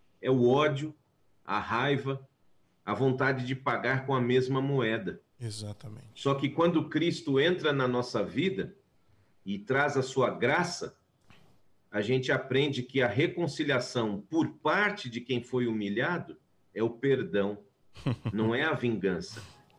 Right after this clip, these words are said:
Speaker 2: Totalmente
Speaker 1: E aqui
Speaker 2: oposto.
Speaker 1: a gente toca num ponto assim que, é, especialmente em, nos movimentos sociais e todo esse clamor que existe no mundo hoje,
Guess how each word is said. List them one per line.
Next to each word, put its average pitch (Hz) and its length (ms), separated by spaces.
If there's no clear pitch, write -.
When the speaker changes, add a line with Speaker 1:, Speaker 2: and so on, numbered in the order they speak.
Speaker 2:
Totalmente 120 340
Speaker 1:
E - 40
aqui 120 280
Speaker 2:
oposto. 196 120
Speaker 1:
a 180 40
gente 170 320
toca 170 420
num 160 180
ponto 156 400
assim 156 280
que, 165 360
é, - 280
especialmente 156 840
em, 139 140
nos 135 360
movimentos 143 600
sociais 143 1000
e 139 100
todo 170 320
esse 151 360
clamor 139 640
que 143 120
existe 143 420
no 123 160
mundo 120 480
hoje, 135 420